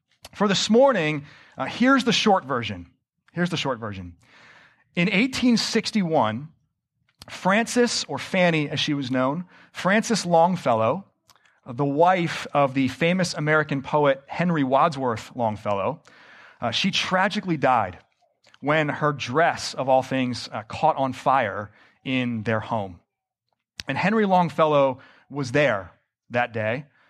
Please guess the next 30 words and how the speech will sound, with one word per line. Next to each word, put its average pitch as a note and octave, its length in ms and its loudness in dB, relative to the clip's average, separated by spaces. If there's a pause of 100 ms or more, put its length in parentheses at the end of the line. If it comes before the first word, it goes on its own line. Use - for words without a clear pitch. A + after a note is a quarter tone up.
(360)
and D3+ 160 2
in E3 80 2
attempting G3 560 -2
to D3 160 -6
put G3+ 340 -2
out F3 260 2
this C#3+ 160 -8
fire, B2+ 640 -2 (320)
he G3+ 220 2
was G#3 160 0
so F3 260 2
severely D#3 520 0
burned, B2 580 0 (120)
he D3+ 140 -4
was D3 180 0
not D3 220 2
able C3+ 220 0
to B2+ 180 -2
attend B2 400 -2
his, A2+ 480 -4
his A#2 160 -6
wife's A#2 240 0
funeral A2 460 -6 (100)
that - 180 -8
week. F#2 280 -16 (1300)
Two - 240 2
years A3 340 4
later, C#3+ 540 0 (440)
eighteen D3 280 -6
sixty-three, C#3 800 -6